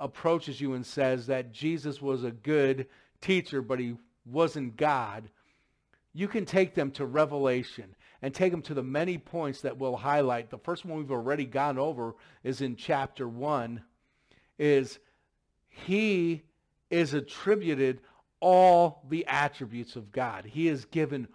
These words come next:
worship. You know that the only, if, if Jesus wasn't God and he was receiving worship, that would be what? Blasphemy, right? But Jesus receives worship at the same level as God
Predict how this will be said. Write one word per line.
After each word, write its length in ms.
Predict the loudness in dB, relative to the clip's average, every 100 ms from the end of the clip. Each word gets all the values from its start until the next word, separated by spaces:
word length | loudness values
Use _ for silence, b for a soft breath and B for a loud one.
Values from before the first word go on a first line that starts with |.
| b b -14
worship. 720 | -2 2 2 -2 -10 -12 -8
You 120 | -4
know 180 | 0 0
that 200 | -2 -4
the 120 | -6
only, 600 | -2 -2 -2 -2 -4 -4 B B
if, 200 | 4 4 2
if 180 | -6 -6
Jesus 460 | -4 -2 -2 -4
wasn't 400 | -2 -2 -2 -2
God 280 | 2 4 2
and 140 | 0 -4
he 180 | -4
was 260 | -2 -2 -2
receiving 680 | -8 -10 -6 -4 -4 -6 -4
worship, 460 | -4 -4 -6 -6
that 200 | -4 -4 -4
would 200 | -6 -2
be 200 | -4 -2
what? 340 | -2 -2 -6 _ -12
Blasphemy, 840 | -8 -4 -4 -6 -12 -16 -16 -16
right? 340 | -10 -8 -10 -12 B B
But 180 | -2 -2
Jesus 500 | 0 -2 0 -4 -6
receives 500 | -10 -4 -2 -2 -6
worship 600 | -10 -4 -2 -2 -6 -8 -6
at 200 | -6 -6
the 120 | -10
same 440 | -12 -6 -4 -4 -2
level 320 | -2 0 -4
as 140 | -6
God 400 | -6 -4 -4 -6